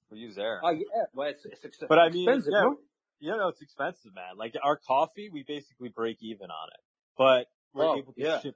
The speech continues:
Speaker 1: up, like, fresh beans, so whatever, it's worth it. Yeah, it's,
Speaker 2: Yeah,
Speaker 1: it's
Speaker 2: yeah,
Speaker 1: tough
Speaker 2: yeah,
Speaker 1: to
Speaker 2: I
Speaker 1: get the sh-,
Speaker 2: understand.
Speaker 1: it's tough to get the shipping down. You know, you, you take
Speaker 2: Yeah,
Speaker 1: a
Speaker 2: yeah.
Speaker 1: hit.
Speaker 2: It, it,
Speaker 1: Yeah.
Speaker 2: this is the problem. The product I have, I have here everything under my own control, but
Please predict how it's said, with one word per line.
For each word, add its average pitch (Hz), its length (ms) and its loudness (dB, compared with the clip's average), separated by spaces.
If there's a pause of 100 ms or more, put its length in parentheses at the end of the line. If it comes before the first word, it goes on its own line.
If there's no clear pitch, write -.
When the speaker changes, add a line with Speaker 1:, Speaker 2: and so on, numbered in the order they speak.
Speaker 1:
up, 120 180 4 (120)
like, 113 220 -2 (160)
fresh 117 360 -4
beans, 110 640 -12
so 101 440 0 (640)
whatever, 104 360 0
it's 101 160 -10
worth 104 280 -6
it. 98 160 -6 (360)
Yeah, 123 300 0
it's, 110 140 -6
Speaker 2:
Yeah, 143 80 -8
Speaker 1:
it's 180 120 -6
Speaker 2:
yeah, 180 100 -8
Speaker 1:
tough 165 140 4
Speaker 2:
yeah, 180 60 -6
Speaker 1:
to 165 60 -4
Speaker 2:
I - 0 -
Speaker 1:
get 151 180 -4
the 127 60 -12
sh-, - 140 -16
Speaker 2:
understand. 127 100 -16
Speaker 1:
it's 135 160 -16
tough 190 200 4
to 190 100 -2
get 175 160 -2
the 131 60 -8
shipping 110 420 -6
down. 85 260 -6 (200)
You 101 100 -14
know, 104 200 -8
you, 113 160 -12
you 107 100 -18
take 175 160 -2
Speaker 2:
Yeah, 202 60 0
Speaker 1:
a 208 60 0
Speaker 2:
yeah. 208 160 -2
Speaker 1:
hit. 175 240 -6
Speaker 2:
It, 208 160 -16
it, 208 140 -8
Speaker 1:
Yeah. - 160 -4
Speaker 2:
this 233 180 -2
is 185 80 -14
the 202 100 -4
problem. 202 460 0 (300)
The 151 80 -6
product 220 1600 -4
I 202 80 -4
have, 196 160 -6 (160)
I 190 100 -6
have 214 220 -10
here 214 300 -4
everything 208 440 -10
under 196 240 -10
my 190 160 -4
own 202 120 -10
control, 196 460 -4
but 147 100 -6